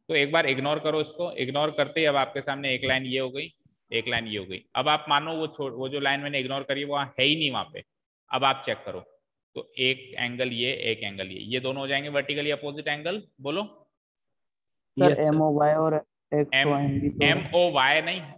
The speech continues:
Speaker 1: एम-, हाँ, वो दूसरा pair है ना, इस pair की बात कर रहा हूँ मैं। एमओएक्स और एनओवाई एक pair ये, और दूसरा pair एमओवाई, मतलब ये और ये,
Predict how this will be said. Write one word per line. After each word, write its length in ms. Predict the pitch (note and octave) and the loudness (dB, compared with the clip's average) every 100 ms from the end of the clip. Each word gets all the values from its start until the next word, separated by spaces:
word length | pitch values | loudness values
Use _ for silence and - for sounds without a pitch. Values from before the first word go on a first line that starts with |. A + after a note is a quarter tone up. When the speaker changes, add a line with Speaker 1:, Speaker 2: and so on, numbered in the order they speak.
| - | -2
Speaker 1:
एम-, 220 | C#3 - | -2 -2
हाँ, 360 | C3+ B2+ - - | 2 2 2 -4
वो 120 | C#3 E3+ | -6 -4
दूसरा 320 | D#3 F3+ F#3 | -2 0 0
pair 220 | F3+ C3 | 2 0
है 80 | E3+ | -2
ना, 60 | |
इस 160 | E3+ E3 | -6 -4
pair 140 | F#3 F3+ | -2 0
की 100 | E3+ | 0
बात 200 | B2+ - | -2 -2
कर 80 | G#2+ | -8
रहा 80 | F#2+ | -8
हूँ 80 | |
मैं। 80 | F#2+ - C3+ | -10 -2 0
एमओएक्स 800 | D3 E3+ F#3 F#3 G#3+ - - _ _ _ _ _ _ - | 2 2 4 4 2 -4 -20 _ _ _ _ _ _ -2
और 640 | C3 E3 G3 - - - - | 2 2 0 -10 -20 -10 -2
एनओवाई 480 | C3+ C#3+ C#3 A2 F2+ - _ A#2 | 0 0 -2 -2 -4 -10 _ -4
एक 200 | A#2+ - | -4 0
pair 180 | C3 C3 | 0 0
ये, 160 | E3 | -2
और 80 | E3+ C3 | -6 -6
दूसरा 320 | C#3+ E3 F3 | -6 -2 0
pair 300 | F3 F3+ G#3 - - _ _ _ D#3+ | 2 2 0 -6 -20 _ _ _ -2
एमओवाई, 600 | F3 G3+ G#3 F#3+ F3+ A3 F#3+ C3+ | -2 0 0 2 2 0 -8 -14
मतलब 340 | A#2 C3+ C3 | -10 -6 -4
ये 240 | C3+ F3+ - _ _ _ _ _ _ _ _ _ _ _ | 0 -2 -4 _ _ _ _ _ _ _ _ _ _ _
और 400 | B2+ D#3+ - - - | -2 -2 -4 -16 -10
ये, 160 | F2+ | -10